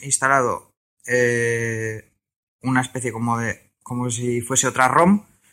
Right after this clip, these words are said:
digamos, es que es un pequeño programilla que lo que te hace es, eh, detecta esa partición y la, eh, convierte en, en memoria interna del teléfono. De tal manera que ahora el Wildfire S, que tenía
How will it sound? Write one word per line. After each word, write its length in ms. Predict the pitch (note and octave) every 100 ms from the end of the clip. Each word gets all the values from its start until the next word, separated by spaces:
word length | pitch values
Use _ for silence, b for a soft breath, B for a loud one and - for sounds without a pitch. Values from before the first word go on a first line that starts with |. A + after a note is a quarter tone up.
| _
digamos, 440 | - C3+ D3+ F3+ D3+
es 120 | C3
que 100 | B2+
es 100 | A#2
un 220 | A#2+ A#2
pequeño 320 | A#2 A#2+ B2
programilla 640 | A#2 A#2+ B2 C3+ D3 A2+ - b b b b _ _ -
que 140 | C3+
lo 140 | C3
que 80 | C3+
te 120 | B2
hace 360 | C#3 D3+ D3 D#3+
es, 320 | E3+ - _ _ - -
eh, 220 | B2 B2
detecta 480 | A#2+ A#2+ C#3+ - A#2
esa 220 | A#2+ C3
partición 680 | C3+ C3+ D3 F#3 G#3 G#3 _ _ -
y 180 | D3+ D3+
la, 500 | D#3 D#3+ - - _ _ _
eh, 380 | B2 B2+ B2 A#2
convierte 680 | C3 B2 C3+ C#3 C#3+ E3+ C#3+
en, 460 | A#2 A2+ A2 G#2+ G#2+
en 140 | B2
memoria 340 | B2 A#2 A#2+ B2
interna 340 | A#2+ A#2+ D3
del 140 | C3 G#2+
teléfono. 480 | G2 G#2+ E2 E2 _ _ _ b b b b b
De 120 | -
tal 140 | B2 C#3
manera 380 | C#3 D3+ C3+ A#2
que 80 |
ahora 300 | B2+ B2+ - -
el 140 | A#2
Wildfire 540 | A#2 C3 B2+ C3+ - _ -
S, 500 | F3 F3 G3+ - _ _ _ _ _ _ _ -
que 100 | B2
tenía 920 | B2 B2+ B2+ B2 B2 B2 A2+ -